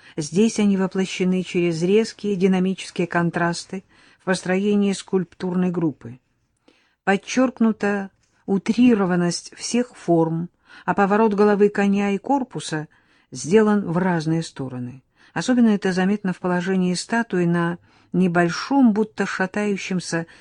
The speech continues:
пьедестале неправильной формы. С верхней террасы сада посетитель может спуститься по лестнице,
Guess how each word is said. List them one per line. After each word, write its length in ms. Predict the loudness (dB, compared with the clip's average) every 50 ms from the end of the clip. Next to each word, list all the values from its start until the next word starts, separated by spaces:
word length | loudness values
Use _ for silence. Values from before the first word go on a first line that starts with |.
| _ _ -6
пьедестале 760 | -2 0 0 0 0 0 -2 -4 -4 -4 -4 -2 -2 0 0
неправильной 600 | 0 -2 -2 -2 -2 -2 -2 -2 -2 -2 -2 -4
формы. 580 | -4 -4 -4 -4 -2 -4 -6 -8 -12 -14 -18 _ _ _ _ _ _ _ _ _ _ _ _ _ _ _
С 140 | -10 -4 0
верхней 500 | 2 4 4 4 2 2 0 0 0 0
террасы 600 | 0 -2 0 0 0 -2 -4 -6 -6 -6 -6 -6 -8
сада 500 | -10 -8 -4 -2 -2 -2 -2 -4 -6 -8 -10 _ _ _ _ _ _ _ _ _
посетитель 560 | -6 -4 -4 -4 -4 -4 -4 -2 0 2 4
может 300 | 4 4 2 0 -2 -4
спуститься 540 | -4 -6 -6 -6 -4 -4 -6 -4 -4 -4 -2
по 140 | 0 0 2
лестнице, 720 | 2 2 0 0 -2 -4 -4 -4 -6 -6 -6 -6 -6 -6